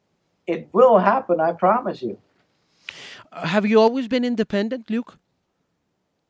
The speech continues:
Speaker 1: Well, no, I actually, I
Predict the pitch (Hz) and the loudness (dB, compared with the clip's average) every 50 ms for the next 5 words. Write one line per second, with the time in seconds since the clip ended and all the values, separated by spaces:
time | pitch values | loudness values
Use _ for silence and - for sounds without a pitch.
0 | _ _ _ _ _ _ _ _ _ _ _ _ _ _ _ _ _ _ _ _ | _ _ _ _ _ _ _ _ _ _ _ _ _ _ _ _ _ _ _ _
1 | _ 202 220 226 247 247 208 185 180 185 196 202 202 196 214 220 214 - - 208 | _ 0 2 6 6 6 8 6 6 4 4 2 2 0 -2 -4 -6 -10 -8 -6
2 | 196 202 196 185 180 180 | -4 0 2 2 2 2